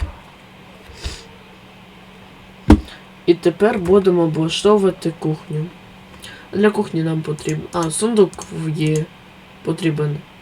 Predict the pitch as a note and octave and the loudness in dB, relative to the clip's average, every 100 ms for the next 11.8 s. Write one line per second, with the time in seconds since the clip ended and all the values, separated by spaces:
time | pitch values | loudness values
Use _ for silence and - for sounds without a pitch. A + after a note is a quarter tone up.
0 | - - - - - - - - - - | -20 -20 -20 -20 -20 -20 -20 -20 -20 -20
1 | - - F#3+ A3 B3+ B3+ - G#3+ G#3 G#3 | -20 -10 2 6 6 4 2 6 6 6
2 | G3 - - - - - - - - - | 2 -6 -16 -20 -20 -20 -20 -20 -20 -20
3 | - - - - - - - - G2 - | -20 -20 -20 -20 -20 -20 -16 -14 -12 -10
4 | F2+ - D3+ - E3 - F3 E3+ F3 F#3 | -10 -8 -8 -8 -8 -4 -2 0 0 0
5 | G#3+ G#3+ D#3+ - - - - - - - | 0 0 -2 -6 -18 -20 -20 -20 -20 -20
6 | - - - - - - - - - - | -20 -20 -20 -20 -20 -20 -20 -20 -20 -20
7 | - - F3 G#3 A3 - F3+ F3+ F3+ F3+ | -20 -4 2 2 2 0 2 2 2 0
8 | E3+ - - - - - - - - - | -4 -10 -18 -18 -20 -20 -20 -20 -20 2
9 | F#3 G3 G3 G3 F#3 - - - - - | 6 8 8 6 4 -2 -10 -14 -20 -20
10 | - - - - - - - - - F3+ | -20 -20 -20 -20 -20 -20 -20 -20 -4 2
11 | F3 E3 E3 F3 F3+ - E3+ D#3 | 4 4 4 0 -2 -2 0 0